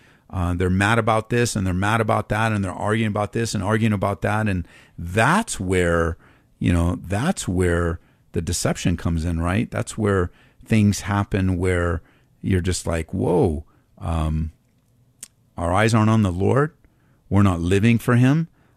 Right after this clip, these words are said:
Uh, we're not following him. Uh, we're not, uh, surrendered and submitted to him." Um, and so we want to be super careful to keep our relationship with Jesus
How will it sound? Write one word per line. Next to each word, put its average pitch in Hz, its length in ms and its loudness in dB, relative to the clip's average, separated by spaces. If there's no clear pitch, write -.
Uh, 85 220 -2
we're 92 180 0
not 87 220 -2
following 113 560 2
him. 147 340 2
Uh, 80 200 -2
we're 92 200 0
not, 90 360 -2
uh, 82 320 -8
surrendered 98 640 0
and 107 140 0
submitted 85 540 -2
to 139 100 2
him." 170 320 4
Um, 82 540 -2
and 90 180 -2
so 95 120 -2
we 92 140 0
want 101 180 2
to 101 80 2
be 107 140 2
super 123 640 0
careful 127 420 0
to 90 100 -2
keep - 320 -4
our 98 140 0
relationship 98 1200 -2
with 95 140 -2
Jesus 104 680 -2